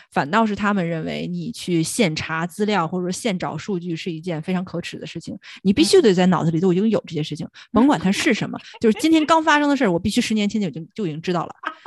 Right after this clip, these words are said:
Speaker 1: 就是这个东西在我脑里存不，不过十年，我跟你说都不好意思拿出来告诉你。
Speaker 2: 对，对，对，对，就是老师们有时候吧，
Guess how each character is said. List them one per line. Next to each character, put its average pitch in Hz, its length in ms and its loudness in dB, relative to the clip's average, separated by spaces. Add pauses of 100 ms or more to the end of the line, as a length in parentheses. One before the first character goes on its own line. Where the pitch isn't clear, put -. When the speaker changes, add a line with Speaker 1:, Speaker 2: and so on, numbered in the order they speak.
(160)
Speaker 1:
就 220 100 2
是 196 80 4
这 240 80 -2
个 262 80 0
东 302 80 0
西 294 60 0
在 277 100 0
我 294 80 0
脑 240 140 0
里 214 100 0
存 220 180 -2
不， 240 120 -2
不 226 120 -10
过 240 120 2
十 226 200 -4
年， 233 140 -4
我 190 60 -4
跟 190 120 -10
你 185 40 -8
说 202 100 -8
都 214 80 -6
不 220 80 -8
好 156 140 -8
意 - 20 -8
思 170 100 -12
拿 160 160 -8
出 170 80 -4
来 196 60 0
告 165 220 0
诉 151 100 -8
你。 294 160 0
Speaker 2:
对， - 0 -
对， 311 180 0
对， 330 140 -6
对， 311 400 -6 (220)
就 269 120 -10
是 269 300 -6 (400)
老 175 260 -2
师 262 200 -6
们 254 180 2
有 180 160 -6
时 190 160 -12
候 202 180 -2
吧， 147 400 -6